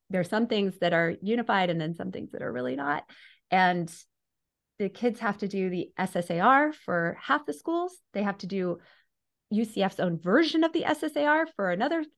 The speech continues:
for them. And then if they're applying somewhere else,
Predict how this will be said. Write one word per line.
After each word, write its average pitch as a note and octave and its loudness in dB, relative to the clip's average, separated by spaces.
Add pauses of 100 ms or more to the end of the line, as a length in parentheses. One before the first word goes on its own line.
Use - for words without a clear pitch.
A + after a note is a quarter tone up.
for F#3 2
them. E4 2 (540)
And A3 2
then C4 6
if B3 -4
they're A3+ 2
applying C4 -2
somewhere A3+ 0
else, C#4 2